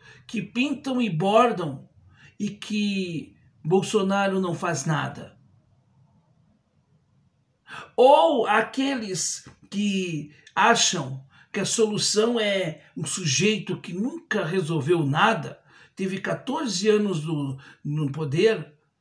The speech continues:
e a única transformação que ele fez foi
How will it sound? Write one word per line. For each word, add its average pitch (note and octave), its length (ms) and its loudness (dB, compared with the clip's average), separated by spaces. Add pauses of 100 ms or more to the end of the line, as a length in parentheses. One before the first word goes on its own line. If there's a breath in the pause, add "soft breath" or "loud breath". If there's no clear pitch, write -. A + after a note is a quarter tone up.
(240 soft breath)
e A3+ 140 4
a A3 80 6
única C4 400 0
transformação A3 720 2
que A3 100 -8
ele F#3 140 -6
fez A3 340 -4
foi G#3 480 0